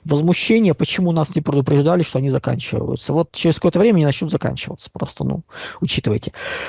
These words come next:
Дальше, соответственно, когда мы говорим о глобальный мир для всех, глобальный мир для избранных, это две формы, по сути, которые об-, две группы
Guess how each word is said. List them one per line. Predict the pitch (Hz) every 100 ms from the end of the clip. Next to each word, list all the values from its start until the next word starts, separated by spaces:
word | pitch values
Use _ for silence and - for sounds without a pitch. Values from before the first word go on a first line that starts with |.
| - - - - - _ -
Дальше, | 180 220 170 -
соответственно, | 160 170 156 - 151 139 120 120
когда | 156 254
мы | 240
говорим | 202 185 214 233 208
о | 185
глобальный | 180 180 196 185 180
мир | 190 196 170
для | 151 160 170 156 151
всех, | - 180
глобальный | 147 151 165 160
мир | 165 156
для | 165 160 156 147 151
избранных, | 226 254 226 196 170 143 135 131 - -
это | 226 - 180
две | 156 180 196
формы, | - 247 233 196
по | -
сути, | 156 - 233 - 185 165 156 147 143
которые | 127 165 220 202
об-, | 160 156 190
две | 160 156 220
группы | 190 240 214 156 110